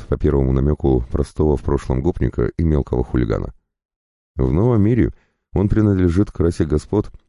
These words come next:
носящих оружие и имеющих право на всё, а она просто бесправная тёлка-давалка,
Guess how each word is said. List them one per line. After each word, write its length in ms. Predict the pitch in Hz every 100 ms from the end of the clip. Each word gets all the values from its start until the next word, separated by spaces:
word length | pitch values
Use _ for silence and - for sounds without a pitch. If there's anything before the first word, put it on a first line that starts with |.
| -
носящих 520 | 65 - 67 - -
оружие 480 | 64 78 65 55 53 - _ _
и 140 | 71 71
имеющих 440 | 76 73 71 76
право 260 | - 73 67
на 120 | 67
всё, 320 | - - 50 - _ _ _
а 160 | 67 65
она 240 | 73 127
просто 480 | - 110 - 113 90
бесправная 680 | 69 - 71 76 92 107 104
тёлка-давалка, 840 | - 78 92 76 58 58 - 62